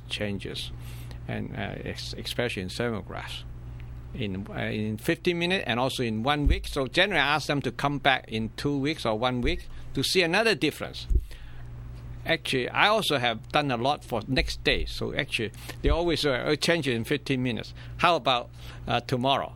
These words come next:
So I say, "Come back tomorrow," and then, uh, and they would come back and see changes. That always convince them that this is correct way to do it.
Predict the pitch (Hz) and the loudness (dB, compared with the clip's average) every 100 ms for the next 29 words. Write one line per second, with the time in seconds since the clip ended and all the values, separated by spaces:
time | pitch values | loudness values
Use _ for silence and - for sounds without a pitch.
0 | - - - - 131 135 160 - 214 202 | -12 -12 -4 2 2 4 0 2 2 6
1 | 196 - 139 123 135 87 120 - 185 120 | 6 6 0 4 2 2 -4 -6 -2 0
2 | 120 135 135 120 120 120 - 113 120 117 | 2 2 2 0 0 -2 -6 -4 -2 -2
3 | 120 135 139 - - 165 165 160 131 110 | 2 2 0 0 0 2 4 4 2 0
4 | - 131 - 131 127 107 - - - - | 0 0 2 2 2 -2 -8 -10 -12 -12
5 | - - - - 151 185 175 185 156 139 | -10 -10 -10 2 4 4 4 4 4 2
6 | - 120 127 135 127 117 113 107 101 - | 0 0 2 2 2 0 0 0 -2 -6
7 | - 117 - 107 - - - 95 - 90 | -4 -4 -4 -4 -4 0 0 0 -4 -6
8 | 82 - - - | -6 -6 -8 -8